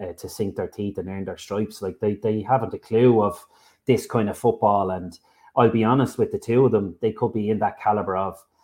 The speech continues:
they don't really understand how to work with ordinary players, because there was that famous quote when Hoddle was with Swindon, "Why don't you just do this?" And he had the ball and he done a spin and he hit it fifty yards, and your man goes, "But I'm not you, I can't do that."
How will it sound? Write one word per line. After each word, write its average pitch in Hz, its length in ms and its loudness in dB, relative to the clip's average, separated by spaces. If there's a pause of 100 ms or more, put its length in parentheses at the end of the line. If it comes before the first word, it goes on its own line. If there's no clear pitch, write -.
(380)
they 113 120 0
don't 110 240 0
really 113 260 0
understand 107 460 -2
how 107 120 -2
to 95 100 -4
work 104 280 2
with 95 160 -2 (240)
ordinary 104 520 0
players, 110 440 0
because 98 340 -8
there 104 100 -4
was 95 100 -6
that 110 220 -4
famous 110 320 -2
quote 107 340 0
when 92 260 -10 (320)
Hoddle 110 300 2
was 101 160 0
with 104 160 -2
Swindon, 110 400 2
"Why 131 140 4
don't 123 180 2
you 113 60 -6
just 135 200 -4
do 110 140 -2
this?" 117 240 -2
And 104 100 -6
he 104 80 -4
had 110 160 0
the - 60 -2
ball 110 200 4
and 101 100 -2
he 95 60 -8
done 113 180 0
a 104 40 -4
spin 110 300 -2
and 98 100 -8
he 92 60 -10
hit 110 140 -4
it 101 80 -6
fifty 113 300 -6
yards, 113 280 -2
and 104 100 -8
your 110 80 -2
man 113 220 -2
goes, 104 300 -6 (420)
"But 123 140 2
I'm 131 120 6
not 117 200 0
you, 131 380 2 (120)
I 123 80 2
can't 113 260 -4
do 139 220 4
that." 107 220 0